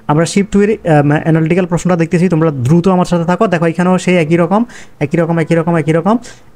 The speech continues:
একই রকম, একই রকম ইংরেজি থেকে প্রশ্ন আসছে এগারোটা,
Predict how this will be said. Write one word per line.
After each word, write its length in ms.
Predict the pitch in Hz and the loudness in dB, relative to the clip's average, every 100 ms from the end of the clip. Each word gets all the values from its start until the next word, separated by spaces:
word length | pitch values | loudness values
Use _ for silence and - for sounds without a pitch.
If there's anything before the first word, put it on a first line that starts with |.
| - 143 | -8 -4
একই 140 | 170 | 0
রকম, 280 | 170 180 240 240 156 | 0 0 0 0 -4
একই 160 | - | -2
রকম 240 | 170 170 190 202 | -2 0 0 0
ইংরেজি 280 | 160 151 | 0 2
থেকে 180 | 151 160 | 0 -2
প্রশ্ন 260 | 180 160 - | -2 -2 -2
আসছে 200 | 175 - - | -4 -4 -4
এগারোটা, 480 | 175 156 131 120 | -2 0 -2 -4